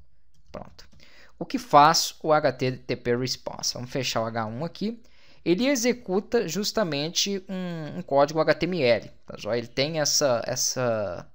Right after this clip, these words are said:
capacidade de executar um código H T M L. Então, aqui dentro eu passei o código que eu quero que ele execute.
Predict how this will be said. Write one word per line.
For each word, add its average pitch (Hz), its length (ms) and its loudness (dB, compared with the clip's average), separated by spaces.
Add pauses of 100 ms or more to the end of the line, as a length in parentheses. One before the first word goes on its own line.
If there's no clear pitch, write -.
(540)
capacidade 156 920 6
de 147 160 0
executar 151 500 -2
um 135 100 -2
código 123 300 2
H 127 140 -2
T 143 100 -6
M 156 140 -4
L. 98 180 -2
Então, 156 140 -2
aqui 214 160 -8
dentro 156 280 -4
eu 165 40 -6
passei 180 400 0
o 143 80 -6
código 113 320 0
que 156 60 -4
eu 143 40 -6
quero 107 240 -4
que - 140 -8
ele 117 100 -6
execute. - 600 -8